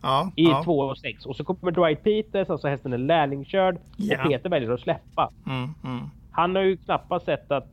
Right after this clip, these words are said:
Speaker 2: Kantens Rose har gått ett bra jobb eller någonting, utan
Speaker 1: Nej.
Speaker 2: han vet väl att hans häst är inom situationstecken inte bättre.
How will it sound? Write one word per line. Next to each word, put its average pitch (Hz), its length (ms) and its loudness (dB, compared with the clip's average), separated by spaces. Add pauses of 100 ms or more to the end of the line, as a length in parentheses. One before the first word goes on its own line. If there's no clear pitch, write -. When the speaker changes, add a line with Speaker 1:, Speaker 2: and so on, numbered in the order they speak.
Speaker 2:
Kantens 135 400 -4
Rose 127 240 -4
har 131 60 -6
gått 131 180 -2
ett 123 80 -4
bra 117 200 2
jobb 160 200 2
eller 165 100 -2
någonting, 117 280 -2
utan 117 260 -4 (140)
Speaker 1:
Nej. 120 120 -2
Speaker 2:
han 165 220 2
vet 185 340 0
väl 147 140 0
att 131 160 0
hans 175 260 -4
häst 139 220 -2 (600)
är 170 380 0
inom 160 160 -4
situationstecken 147 640 -6
inte 120 180 -6
bättre. - 440 -4